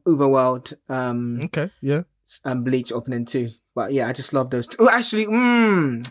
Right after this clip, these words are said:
Speaker 1: mm, maybe take out Bluebird and put,
Speaker 2: <laughs>
Speaker 1: put Hajime there. Hajime, you know, actually, Hajime, 'cause when I'm,
Speaker 2: Yeah,
Speaker 1: when I'm,
Speaker 2: okay.
Speaker 1: when I'm benching, man, that just gets me pumped.
Speaker 2: <laughs>
Speaker 1: Um, yeah, Hajime. Let's, yeah, Hajime, definitely Hajime.
Speaker 2: And if you
Speaker 1: Cool.
Speaker 2: notice,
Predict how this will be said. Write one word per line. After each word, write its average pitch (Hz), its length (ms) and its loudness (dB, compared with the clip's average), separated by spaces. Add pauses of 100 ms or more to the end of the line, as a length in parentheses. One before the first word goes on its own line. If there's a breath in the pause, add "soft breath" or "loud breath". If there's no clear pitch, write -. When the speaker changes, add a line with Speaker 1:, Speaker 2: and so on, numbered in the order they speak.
Speaker 1:
mm, 185 680 -2 (440 soft breath)
maybe 196 280 4
take 196 240 2
out 185 180 6
Bluebird 156 460 6
and 139 120 2
put, 180 220 6 (120)
Speaker 2:
<laughs> - 120 -20
Speaker 1:
put 202 180 4
Hajime 175 400 4
there. 139 140 4
Hajime, 143 320 0
you 190 60 4
know, 226 180 8
actually, 139 300 0
Hajime, 135 480 2
'cause 143 220 0
when 165 140 2
I'm, 190 120 4
Speaker 2:
Yeah, 180 100 4
Speaker 1:
when 170 120 2
I'm, 180 160 2
Speaker 2:
okay. 147 100 -12
Speaker 1:
when 156 180 2
I'm 160 140 0
benching, 143 420 0
man, 113 300 -4
that 127 200 -6
just - 200 -10
gets - 240 -10
me 95 200 -12
pumped. 98 720 -8
Speaker 2:
<laughs> - 800 -4
Speaker 1:
Um, 127 360 2
yeah, 156 180 6
Hajime. 131 360 0
Let's, 143 260 0
yeah, 127 200 0
Hajime, 127 380 -2
definitely 120 340 -4
Hajime. 113 300 -8 (380 soft breath)
Speaker 2:
And 165 120 0
if 165 100 -4
you 180 80 -2
Speaker 1:
Cool. 190 340 6
Speaker 2:
notice, - 340 -4